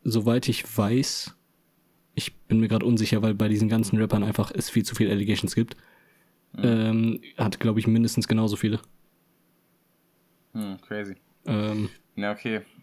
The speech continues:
Speaker 2: Ich würd mal sagen,
Speaker 1: ja.
Speaker 2: ähm, ja, äh, kann man nicht viel mehr zu sagen, außer
Speaker 1: Wir reden
Speaker 2: passt
Speaker 1: auf jeden
Speaker 2: auf,
Speaker 1: Fall
Speaker 2: dass ihr
Speaker 1: über die
Speaker 2: Sport
Speaker 1: Musik.
Speaker 2: macht und respektiert alle Frauen. Ähm,
Speaker 1: Ja.
Speaker 2: <laughs> und wir reden jetzt über Save That Shit, so. <laughs>
Speaker 1: Ja, okay. So, wir sind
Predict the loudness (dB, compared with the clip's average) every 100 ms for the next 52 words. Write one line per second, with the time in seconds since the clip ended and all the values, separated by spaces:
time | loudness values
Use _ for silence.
0 | -20 -10 -6 -4 -2 0 2 0 -4 -6
1 | -8 -10 -14 _ _ _ _ _ _ _
2 | _ _ -20 _ -6 -4 -4 -6 -16 -10
3 | -6 -6 -8 -8 -6 -4 -4 -4 -4 -4
4 | -4 -4 -2 -2 -4 -4 -2 -2 -2 -2
5 | 2 4 4 4 2 2 2 2 2 2
6 | 2 0 -2 -6 -6 -6 -6 -6 -6 -4
7 | -6 -6 -4 -4 -6 -18 -20 -20 -20 -20
8 | -10 -6 -2 0 0 -2 -2 -4 -2 -2
9 | -2 -2 -2 -2 0 0 -2 -2 -4 -2
10 | -4 -4 -4 -4 -4 -4 -6 -6 -16 -18
11 | -20 -20 -20 -20 -20 -20 2 4 4 2
12 | 0 0 0 -2 -6 0 2 4 2 2
13 | 2 4 2